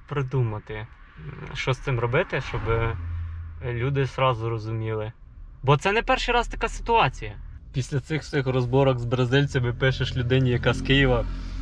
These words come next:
е, задаєш конкретне питання, відповідь «плюс», і ти зразу їдеш це робити. Знаєте,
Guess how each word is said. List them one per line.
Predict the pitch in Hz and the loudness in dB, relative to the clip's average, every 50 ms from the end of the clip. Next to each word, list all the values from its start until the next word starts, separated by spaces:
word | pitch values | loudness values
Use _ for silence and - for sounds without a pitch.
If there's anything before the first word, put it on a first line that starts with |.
| - - - 120 120 | -6 -6 -6 -4 -2
е, | 117 117 117 117 | 0 0 2 2
задаєш | 117 131 127 131 143 147 139 - | 4 4 6 6 6 4 4 2
конкретне | - 143 131 - 143 147 - - 143 | 0 0 2 2 2 2 2 0 0
питання, | 127 - 127 - 151 143 143 139 127 117 107 - 127 | 0 0 0 2 4 4 4 4 2 0 -2 -6 -4
відповідь | 120 131 123 - - 127 113 - - - - | -2 -2 -2 -2 -4 -6 -6 -6 -8 0 4
«плюс», | 147 139 139 143 131 120 - - - - - | 4 6 6 6 4 2 -2 -8 -12 -10 -8
і | 123 | -2
ти | 110 143 131 | 2 2 2
зразу | 123 - 143 143 139 131 127 | 4 4 4 2 4 2 0
їдеш | 123 127 131 127 127 - | -2 -2 -2 -4 -4 -4
це | - 127 | -2 -2
робити. | 120 120 117 117 113 107 - 107 98 - - - - - - - - - - - - - - - - - - - | 0 0 0 0 0 -2 -2 -6 -10 -10 -12 -14 -12 -12 -10 -10 -10 -10 -12 -12 -14 -14 -14 -14 -14 -12 -10 -8
Знаєте, | 117 107 117 117 117 135 175 214 190 - 196 147 120 | -6 -4 0 2 4 4 4 2 0 2 2 2 2